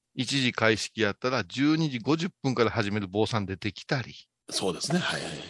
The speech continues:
Speaker 2: うん。
Speaker 1: いや、あかん。
Speaker 2: うん。
Speaker 1: かたくなにそんなものはおかしい言うて、
Speaker 2: うん。
Speaker 1: 式中書なのかを拒絶する和尚さんが出てきたり。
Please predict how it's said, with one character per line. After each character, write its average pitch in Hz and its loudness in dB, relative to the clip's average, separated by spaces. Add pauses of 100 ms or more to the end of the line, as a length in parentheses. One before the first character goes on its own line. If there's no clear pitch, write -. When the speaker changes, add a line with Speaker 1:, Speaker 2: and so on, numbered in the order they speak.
(340)
Speaker 2:
う - -2
ん。 87 -4
Speaker 1:
い 151 10
や、 165 10 (480)
あ 117 4
か 131 6
ん。 - 2
Speaker 2:
う - 0
ん。 - -14 (300)
Speaker 1:
か 107 2
た 139 4
く 135 0
な 131 6
に 151 6
そ 120 0
ん 117 2
な 123 4
も 110 2
の 101 -2
は 90 0
お 95 -4
か 95 0
し 95 -4
い - -6
言 98 -4
う 98 -10
て、 147 6
Speaker 2:
う 90 -2
ん。 76 -4 (100)
Speaker 1:
式 - -10
中 113 -2
書 113 -2
な 113 2
の 107 0
か - -10
を - -4
拒 - 0
絶 123 4
す - -2
る 123 4
和 127 4
尚 107 0
さ 95 -6
ん - -10
が 92 -8
出 95 -12
て 107 -4
き - -18
た 101 2
り。 - -8